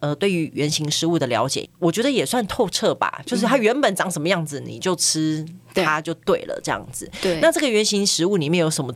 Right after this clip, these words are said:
Speaker 1: 地雷吗？其实是要注意的。
Speaker 2: 比如说低脂肉类好，大家觉得吃肉已经是圆形的，
Speaker 1: 嗯。对啊。
Speaker 2: 但是你选到五花肉或者是三层肉，它其实是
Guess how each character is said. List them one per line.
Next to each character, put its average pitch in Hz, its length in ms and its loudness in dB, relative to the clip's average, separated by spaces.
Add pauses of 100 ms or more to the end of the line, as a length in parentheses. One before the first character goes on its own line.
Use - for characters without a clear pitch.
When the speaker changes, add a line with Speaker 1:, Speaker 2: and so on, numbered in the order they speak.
Speaker 1:
地 165 160 2
雷 80 220 0
吗？ 127 240 -4
其 147 180 -4
实 143 120 -4
是 170 200 0
要 147 160 2
注 123 260 -4
意 131 200 -8
的。 - 240 -2 (220)
Speaker 2:
比 156 100 0
如 160 60 0
说 196 140 0
低 196 200 -2
脂 147 260 -6
肉 151 200 2
类 147 180 0
好， - 220 -8
大 262 240 4
家 262 100 -4
觉 180 160 2
得 190 120 2
吃 220 240 0
肉 226 260 4
已 147 40 0
经 170 160 0
是 196 100 -2
圆 147 300 2
形 - 320 -2
的， 71 120 -6
Speaker 1:
嗯。 - 20 -8
对 285 180 6
啊。 240 300 2
Speaker 2:
但 311 200 4
是 302 220 2
你 233 120 2
选 180 200 0
到 196 280 2 (160)
五 156 160 0
花 190 260 2
肉 190 200 4
或 190 120 2
者 151 120 -2
是 180 160 -2
三 170 260 0
层 156 280 -4
肉， 151 220 -2
它 220 160 2
其 247 160 4
实 185 160 0
是 254 200 0